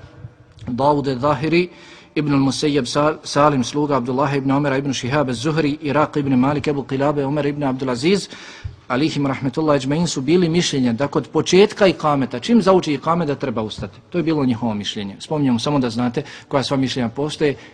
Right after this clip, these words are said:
iako ništa jasno, vjerodostojno nema od Allahovog poslanika, alejhi salatu vesselam, po ovom pitanju. Tako Ibn Shihab az-Zuhri prenosi od onih koji su bili prije njega i kaže: "Ljudi bi čekali,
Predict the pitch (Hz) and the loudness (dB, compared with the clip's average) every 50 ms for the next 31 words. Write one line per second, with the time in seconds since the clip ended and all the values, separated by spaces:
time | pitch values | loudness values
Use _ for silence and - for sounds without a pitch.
0 | - - _ 156 165 165 160 139 120 117 - 127 113 110 123 151 156 - - - | -20 -8 _ 0 2 2 2 2 0 -2 -6 -6 -4 -2 -4 -4 -4 -6 -10 -8
1 | - 127 117 131 147 143 - - 135 123 120 120 123 117 156 165 151 - 165 147 | -6 -6 -4 -2 -4 -4 -4 -6 -4 -4 -2 -4 -2 -2 -2 -4 -4 -4 -4 -2
2 | 143 143 147 147 139 127 120 123 117 120 127 127 135 120 - 117 - - 123 123 | -2 -2 0 0 0 0 0 0 -2 -2 -2 -2 -4 -4 -6 -6 -4 -2 0 0
3 | 127 - 139 127 127 123 113 113 - 135 123 117 113 - 131 120 113 127 120 117 | 0 0 -2 -2 -2 -4 -4 -4 -6 -4 -4 -4 -4 -2 -2 -2 -2 -2 -2 -2
4 | 113 - - 107 - 110 104 95 - - - - - - - 160 175 - 185 185 | -2 -4 -6 -8 -8 -6 -8 -8 -10 -14 -18 -18 -20 -6 -2 -2 0 4 4 4
5 | 175 170 147 - - 143 135 175 175 156 143 123 147 190 170 170 156 139 120 - | 4 2 -2 -2 -2 0 2 2 2 2 0 0 0 0 0 2 0 0 0 0
6 | 156 175 185 170 - - 190 202 196 - - - - - - - 139 143 185 185 | 2 2 2 2 2 2 2 2 2 -2 -10 -18 -18 -12 -6 -6 0 2 2 2
7 | 175 147 - - 156 135 - 151 139 160 175 175 156 - - 165 160 151 139 147 | 2 -2 0 -2 -4 -2 -2 -4 0 0 2 2 0 0 0 0 0 2 2 0
8 | 165 156 208 214 208 - - - - - - 135 - - 185 180 180 160 160 190 | 4 4 4 4 4 -2 -20 -20 -10 -6 -6 -4 0 2 2 2 2 2 2 2
9 | 196 185 185 - - - - - 135 135 180 202 190 160 170 147 151 139 - - | 2 2 -2 -10 -20 -20 -12 -8 0 2 4 4 4 2 2 0 0 0 2 2
10 | 185 - - 135 110 101 | 2 2 2 -6 -6 -6